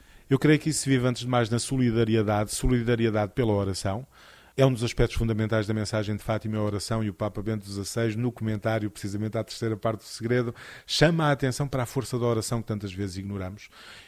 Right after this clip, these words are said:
E esta solidariedade que nos é pedida é uma solidariedade pela oração, oração por esses cristãos perseguidos, o não esquecermos nunca diante de Deus esses a quem estamos ligados pela fé, que são perseguidos pelo testemunho de fé que dão,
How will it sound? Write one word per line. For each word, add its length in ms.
E 200
esta 240
solidariedade 840
que 40
nos 140
é 100
pedida 400
é 60
uma 100
solidariedade 800
pela 200
oração, 480
oração 340
por 180
esses 220
cristãos 400
perseguidos, 540
o 100
não 180
esquecermos 640
nunca 540
diante 440
de 100
Deus 460
esses 540
a 80
quem 140
estamos 320
ligados 360
pela 200
fé, 220
que 80
são 140
perseguidos 560
pelo 180
testemunho 380
de 40
fé 220
que 100
dão, 300